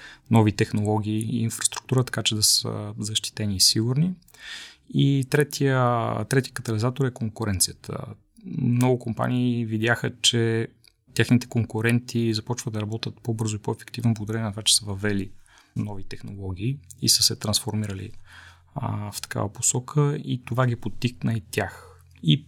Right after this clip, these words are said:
пак се връщам, нали, на събитието и наградите, които организираме. С тях целим наистина за, да покажем на, на бизнеса в страната, че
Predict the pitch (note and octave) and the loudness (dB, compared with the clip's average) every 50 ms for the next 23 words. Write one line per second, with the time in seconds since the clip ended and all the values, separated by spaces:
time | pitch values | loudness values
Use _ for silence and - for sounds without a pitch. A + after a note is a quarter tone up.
0 | - - C#3 C3+ - - - A#2+ A#2+ A#2 - - - A#2+ A2+ A2+ A#2 A#2 A2+ A2+ | -4 -2 0 4 4 4 4 4 0 0 0 -2 -4 -4 -2 0 0 0 0 2
1 | G#2+ G#2 G#2 G#2 G#2+ G#2+ A2 A2 - A2 - - - - A2+ G#2+ A#2 A2+ - A2 | 2 0 0 0 -2 -4 -4 -6 -6 -8 0 2 2 2 4 2 0 0 0 -2
2 | - - A2 G#2+ G#2+ G#2+ G#2 A2+ G#2+ G2+ - - - A2 - - G#2+ G#2 G#2+ G2+ | -2 0 -2 -2 -2 -2 -2 -2 -2 -4 -6 -8 -8 -8 -8 -6 -8 -6 -6 -4
3 | G2 G#2 A#2 C3+ D3 D3+ D#3+ D#3+ D#3 - - - - - - D3 E3+ - - D3+ | -2 0 2 4 4 4 4 2 0 -4 -12 -20 -20 -16 -12 -10 -10 -10 -10 -2
4 | - - - - - - - D3+ C#3 - - - - B2 C3+ C#3 C3 C3 B2+ B2+ | 2 2 4 4 2 2 4 2 2 2 2 0 0 2 4 4 4 2 0 0
5 | - B2+ B2 A#2 - A2 A#2 - C3 B2+ A#2+ A#2 A#2 A#2 A#2 A#2 A#2 - - G#2+ | 0 0 2 2 0 -2 -4 -6 -6 -6 -6 -4 -6 -4 -4 -4 -4 -4 -8 -10
6 | - - - B2 B2+ A2+ G#2 G#2+ G#2 G#2 G2+ G#2 G2+ G2+ G2+ G2+ G#2 G#2 G#2 G#2+ | -6 0 2 4 4 4 4 2 0 0 0 -2 -4 -4 -4 -4 -4 -4 -6 -6
7 | G#2 G#2 G#2+ - - - - A2 G#2+ G#2 A2+ A2 G#2+ A2 - - G2+ - - G2 | -8 -10 -10 -10 -6 -2 0 0 2 4 4 4 4 4 2 0 0 -2 -4 -4
8 | - - - - G#2 G#2 A2 A2+ A2 - B2 - - - - A#2+ A2+ A2 A2 A2 | -4 -4 -2 -4 -4 -4 -4 -6 -8 -12 -12 -4 -2 0 0 0 -2 -2 -2 -6
9 | A2 A2 | -8 -10